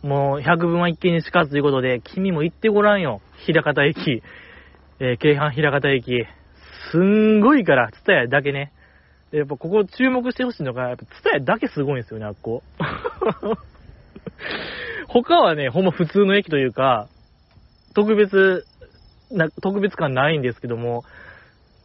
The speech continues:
ツタヤだけがほんまにもう二千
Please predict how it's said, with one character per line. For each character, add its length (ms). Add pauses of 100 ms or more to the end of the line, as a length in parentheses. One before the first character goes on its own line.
(280)
ツ 80
タ 100
ヤ 120
だ 260
け 180
が 120
ほ 240
ん 760
ま 120
に 140
も 300
う 60
二 180
千 420